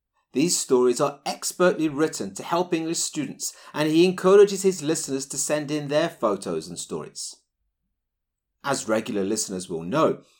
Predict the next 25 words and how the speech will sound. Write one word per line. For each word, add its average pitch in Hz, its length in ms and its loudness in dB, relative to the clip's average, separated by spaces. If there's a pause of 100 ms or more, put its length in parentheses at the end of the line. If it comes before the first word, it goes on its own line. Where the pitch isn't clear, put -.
I 143 220 6
believe 101 380 2
that 101 120 -10
stories 123 520 4
are 120 60 0
a 135 80 -2
powerful 131 600 -4
way 98 200 -4
to 117 140 -8
learn 127 280 -2
anything, - 460 -6 (500)
and 185 140 -6
by 196 120 6
making 220 380 -2
stories 127 420 0
personal, 196 840 -4 (240)
they 185 100 -4
become 185 340 -8
an 156 100 -6
amazing 208 1000 0
way 131 240 4
to 120 120 -6
learn 120 280 2
a 95 60 -2
language. - 680 -8